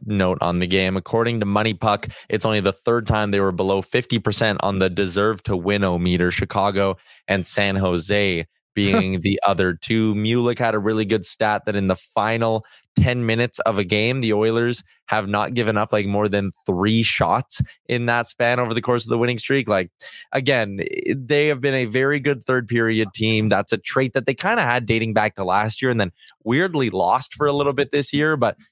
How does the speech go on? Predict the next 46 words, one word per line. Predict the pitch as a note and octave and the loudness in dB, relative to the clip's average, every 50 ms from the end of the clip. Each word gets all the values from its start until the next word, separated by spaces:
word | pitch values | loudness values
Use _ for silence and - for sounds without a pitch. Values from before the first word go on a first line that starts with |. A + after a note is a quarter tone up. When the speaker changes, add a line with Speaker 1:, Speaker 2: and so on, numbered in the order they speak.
| _ _ - | _ _ -2
Speaker 1:
last | A2+ A#2+ C3 B2 - | 0 0 0 0 0
night | B2 A#2+ A2+ | 0 0 2
was | G2+ A2+ G#2+ F#2+ | 2 0 2 2
another | G#2+ G#2 G2+ F#2 F#2+ G2+ G2+ G#2 G#2 F#2+ | 0 0 0 -2 -2 -2 0 0 0 2
good | F#2 G2 F#2+ | 2 0 0
example | F2+ E2+ F2+ F2+ E2+ E2 - E2 E2+ | 0 0 0 0 0 0 0 0 0
of | E2 E2 | 0 0
it. | F2 | 0
It's | F2 E2+ - | -2 -2 -2
like, | - G#2 | 0 2
okay, | C3+ C#3+ - - G2 - - _ _ _ _ - | 2 2 2 0 -2 -2 -4 _ _ _ _ -2
it | - A#2 - | 0 0 2
seemed | - - - E3+ F3+ F3+ E3 | 0 2 2 0 0 0 0
like | E3 E3 D#3 B2+ | 0 0 0 0
this | B2 C#3 C3+ - | 0 -2 -2 -2
team | - - A#2+ A2+ A2+ A2 G#2 | -2 0 0 0 2 0 0
can | - G#2+ G2 | 0 0 2
sit | - - - C#3+ C3+ - | 2 2 2 2 0 0
there | - B2+ B2+ B2+ B2 | 0 0 2 2 2
and | G2+ G#2+ G#2+ | 0 0 0
has | A2 A#2 A#2+ G#2 | 0 0 0 2
the | A#2 A#2+ | 0 0
ability | A2 G2 A2 G#2 G#2 G2+ F#2+ G2+ G2 | 2 2 2 2 2 2 2 2 0
in | G2 - A#2+ B2 | 0 0 0 0
the | A#2+ A2+ | 0 0
locker | A2 G#2 G2 G2 G2+ - G2+ | 2 2 2 2 0 0 0
room | G2+ G2 G2 F#2+ F#2 | 0 0 0 0 -2
to | G#2 | -2
go, | F2+ G2+ G2 F#2 F2+ - _ _ _ _ _ _ | 0 0 0 0 -2 -6 _ _ _ _ _ _
"Boys, | B2+ C#3 D#3 E3 F3 E3+ - - - _ _ _ _ | -2 0 2 2 0 -2 -6 -12 -16 _ _ _ _
that | A#2+ A#2 A2 - A2+ - _ _ | 0 0 0 -2 -4 -12 _ _
first | E3+ F3+ F3+ D#3+ - | 0 0 0 0 -4
forty | - - D#3 D#3 D#3 D#3 D#3 D#3+ D3 | -2 0 0 2 2 0 -2 -2 -4
was | - G#2+ G2+ G2+ G2 F#2 F2+ F2 F2+ F2+ | -4 0 0 2 2 2 0 -2 -4 -6
not | F2 F2 F#2 G2 A#2+ C#3 D3+ D#3+ - | -6 -6 -4 -2 0 0 0 0 0
the | E3+ D3+ | -2 0
way | D3+ D3 D3 | 2 2 2
we | C#3 C3+ C#3 | 0 0 0
need | C3 C3+ C3 A#2 | 0 -2 0 0
to | A2+ G2+ | -2 -2
play, | - - C3+ C#3 C#3+ C#3 C3+ B2+ - _ _ _ _ _ _ _ _ | 0 0 2 2 2 2 0 -2 -6 _ _ _ _ _ _ _ _
but | A2+ G#2+ | -2 0
we're | G2+ A2+ C#3+ | 2 2 0
the | D3+ D3+ | 0 0
better | C#3 D#3 D3 C#3 C#3 | 0 0 2 2 0
team | A#2 - C#3+ C#3 C3 A#2+ A2+ A2 G#2 | -2 0 0 2 2 2 2 2 0